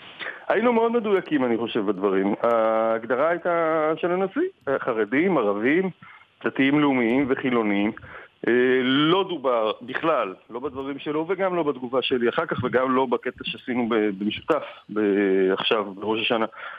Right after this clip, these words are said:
אה, לא דובר על ימין ושמאל, לא דובר על אשכנזים ומזרחיים, לא דובר על תל אביבים ועל, תקרא לזה פריפריה, אם כי זה, אתה יודע. אה,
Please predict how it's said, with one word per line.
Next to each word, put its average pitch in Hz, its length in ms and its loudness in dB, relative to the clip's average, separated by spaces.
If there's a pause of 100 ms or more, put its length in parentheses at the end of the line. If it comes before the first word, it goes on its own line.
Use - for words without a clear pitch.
(260)
אה, 113 40 2 (600)
לא 117 140 2
דובר 139 220 0
על 117 180 0
ימין 107 280 -4
ושמאל, 147 360 -2
לא 131 240 0
דובר 131 260 0
על 110 100 0
אשכנזים 110 500 -4
ומזרחיים, 107 680 0
לא 127 100 2
דובר 123 260 0
על 113 80 -2
תל 107 180 -8
אביבים 117 420 -2
ועל, 101 200 -2 (360)
תקרא 117 300 -2
לזה 113 200 -2
פריפריה, 135 640 -2
אם 117 160 -2
כי 113 120 -8
זה, 101 120 -8 (200)
אתה - 80 -18
יודע. 101 160 0 (600)
אה, 156 720 2